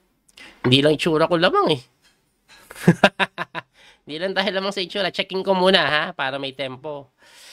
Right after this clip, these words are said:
Hindi lang tayo lamang sa itsura eh. <laughs> Hindi lang lamang sa itsura. Walang joke. So, ano? Pwede to, pwede capture. Anong pinakasimple? Pag dito kasi ako, gaganon siya.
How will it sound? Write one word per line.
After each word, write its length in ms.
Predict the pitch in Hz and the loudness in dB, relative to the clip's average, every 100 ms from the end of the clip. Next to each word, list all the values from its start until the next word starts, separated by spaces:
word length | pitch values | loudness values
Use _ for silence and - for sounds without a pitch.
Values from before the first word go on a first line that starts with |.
| - _ _ | -20 _ _
Hindi 160 | - 127 | 4 8
lang 160 | 156 156 | 8 6
tayo 160 | 160 | 4
lamang 240 | 160 160 165 | 2 -2 -2
sa 160 | 160 | -4
itsura 400 | 147 165 156 277 | -6 -6 -6 -6
eh. 160 | 370 - _ _ - - - - - 440 - 622 - 349 - - - - - - _ _ 277 | -8 -10 _ _ -20 -16 -14 -14 2 2 2 -8 -6 -12 -10 -14 -14 -16 -20 -20 _ _ -14
<laughs> 400 | 285 226 170 147 | -12 -12 -10 -4
Hindi 440 | 139 147 165 165 | -2 4 6 8
lang 200 | 160 156 | 8 8
lamang 320 | 151 156 156 | 6 4 0
sa 120 | 147 | -2
itsura. 720 | 135 131 - 139 131 120 110 113 | -4 -4 -6 -6 -6 -4 -2 0
Walang 520 | 107 104 104 104 98 | 0 2 2 0 2
joke. 200 | 110 - - - - | 0 0 -10 -12 4
So, 200 | - 147 151 160 160 160 | 8 10 12 12 10 8
ano? 360 | 160 247 175 135 _ _ _ _ _ - | 6 4 2 0 _ _ _ _ _ 0
Pwede 360 | 214 262 262 | 2 2 4
to, 320 | 285 311 311 | 8 8 8
pwede 240 | 262 254 254 | 4 -2 -2
capture. 760 | 240 262 240 277 277 285 277 247 | -2 -2 -2 0 2 4 4 4
Anong 200 | 220 226 | 2 2
pinakasimple? 960 | 226 220 208 214 233 220 220 220 220 208 | 4 4 4 0 -4 -6 0 2 4 2
Pag 160 | 185 | 0
dito 320 | 170 180 190 185 | 0 0 4 4
kasi 200 | 185 180 | 4 4
ako, 240 | 165 196 | 4 2
gaganon 600 | 147 143 143 147 156 147 | 2 2 2 -2 -2 -2
siya. 560 | 139 - 160 220 226 | -2 0 0 0 -4